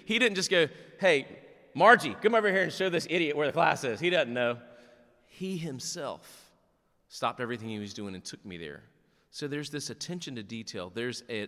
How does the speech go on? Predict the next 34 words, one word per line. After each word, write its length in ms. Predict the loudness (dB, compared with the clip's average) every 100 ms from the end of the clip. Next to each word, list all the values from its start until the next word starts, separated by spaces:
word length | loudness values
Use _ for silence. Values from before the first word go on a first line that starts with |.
| -10
a 60 |
priority. 760 | -16 -16 -10 -8 -6 -4 -6 -6
There's 320 | -8 -10 -10
a 60 | -12
"you 340 | -12 -12 -10
matter. 480 | -6 -6 -6 -6 -6 -10 -20 -18 -10
I 160 | -6
myself 640 | -4 -4 -6 -8 -8 -10 -12
do 140 | -14
it 80 | -12
for 180 | -12 -12
you." 140 | -12 -18 -20
But 80 | -8
then 100 | -4
also 220 | -4 -4
when 140 | -4 -4
he 40 |
says, 260 | -4 -6 -8 -14 -18
"The 80 | -6
shade 500 | -2 0 -2 -4 -6
of 160 | -8 -10
God. 320 | -12 -12 -16 -20 _
I, 120 | -14 -14 -16 -20 -18
I'm 160 | -12 -10
in 120 | -10
your 160 | -10
shade, 560 | -8 -8 -8 -10 -12 -14
God. 160 | -14 -14
Your 140 | -12
shade 360 | -10 -10 -12 -14
comforts 280 | -16 -14 -14
me." 140 | -14 -16 -20 -20 -20 _ -6
There's 300 | -2 -2 -2
an, 280 | -6 -6